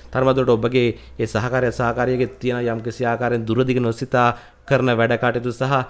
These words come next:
පොඩ්ඩක් අර ඇල්මැරුණු ගතියෙන් කටයුතු කිරීම, අ, නිතර නිතර අර ක්ෂණ-, ක්ෂණිකෙන් කෝප වීම ඔබගේ පාලනය කරගැනීමේ හැකියාව වෙනුවට ඔහුට හෝ ඇයට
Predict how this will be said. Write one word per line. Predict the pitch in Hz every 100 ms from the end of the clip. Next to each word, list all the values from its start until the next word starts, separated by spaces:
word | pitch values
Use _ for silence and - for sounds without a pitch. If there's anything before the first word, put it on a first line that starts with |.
| - - -
පොඩ්ඩක් | 147 147 139
අර | 131
ඇල්මැරුණු | 117 120 160 147 139 139
ගතියෙන් | 131 135 131
කටයුතු | 127 117 127 120
කිරීම, | 113 123 110 101
අ, | 92 - - - - 113 117 113 -
නිතර | 123 123 151
නිතර | 147 151 147 135 110 - - -
අර | 120 113 - - -
ක්ෂණ-, | - 135 139 156
ක්ෂණිකෙන් | - 139 120 131 143 151
කෝප | 139 135 139 147
වීම | 139 151 151 147 -
ඔබගේ | 110 123 156 117 127 - - -
පාලනය | 107 117 147 151
කරගැනීමේ | 147 147 143
හැකියාව | 143 143 143 139
වෙනුවට | 135 175 160 131 156 - - - -
ඔහුට | 123 143 139
හෝ | 143 147
ඇයට | 139 139